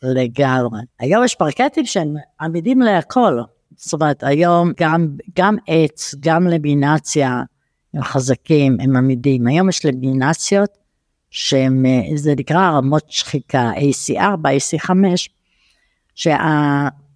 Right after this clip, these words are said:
פשוט זה לא נשרט. אפילו אם אני אקח מפתח ואני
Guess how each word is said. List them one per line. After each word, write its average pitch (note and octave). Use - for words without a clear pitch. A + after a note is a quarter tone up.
פשוט -
זה E3
לא D#3
נשרט. C#3
אפילו F3
אם E3+
אני D3
אקח D3
מפתח C3
ואני B2